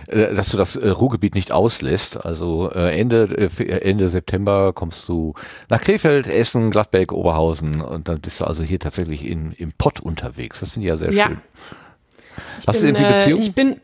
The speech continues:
Speaker 1: dahin?
Speaker 2: Ja, total.
Speaker 1: Ah.
Speaker 2: Meine, meine Oma, die verstorben ist, die, ähm, kommt aus Duisburg, kam aus Duisburg und meine Mutter auch. Ähm, und es gibt auf meinem aktuellen Album, das heißt Nachtluft, das gibt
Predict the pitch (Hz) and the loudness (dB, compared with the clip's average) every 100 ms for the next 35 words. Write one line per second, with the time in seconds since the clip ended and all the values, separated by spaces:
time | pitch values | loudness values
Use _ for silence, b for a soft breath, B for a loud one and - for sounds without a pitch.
0 | _ 139 151 233 _ - 208 294 233 170 | _ 2 4 0 _ -2 0 2 -2 -6
1 | _ _ - 233 262 - 180 - B B | _ _ -2 2 4 4 2 -6 B B
2 | 214 226 226 220 226 233 233 349 269 190 | 2 4 4 4 4 4 4 4 4 4
3 | - 196 214 208 - - 208 233 269 254 | 0 -2 -2 -2 -4 -6 -2 2 2 2
4 | 233 - - 196 208 208 214 208 190 190 | -2 -4 -10 -4 -4 -2 -4 -2 0 0
5 | - 220 226 - 196 202 - 269 - - | 0 0 -2 -2 -2 -2 -2 -4 -2 0
6 | 226 262 - - _ _ - 208 208 196 | 0 -2 -20 -20 _ _ -2 0 0 -2
7 | 240 - 190 262 - B B B B 202 | -6 -2 -2 -2 -8 B B B B 2
8 | 202 196 185 196 190 196 226 233 - 214 | 4 4 4 4 4 4 4 4 4 4
9 | 381 - - _ _ _ - 202 208 214 | 2 -2 -20 _ _ _ -2 2 4 4
10 | 208 208 - 208 208 208 - 196 - 247 | 2 0 0 0 0 0 -4 -8 -2 -4
11 | 247 - - - 208 220 - 196 190 196 | -2 -14 -4 2 2 0 0 2 4 4
12 | 190 - - 226 - 196 190 - 180 180 | 0 -2 -6 -4 -2 2 2 2 2 2
13 | 208 240 214 190 - 185 - 185 - 180 | 2 2 0 -4 -2 -2 0 -2 -2 -4
14 | 240 - - - | -4 -4 -14 -16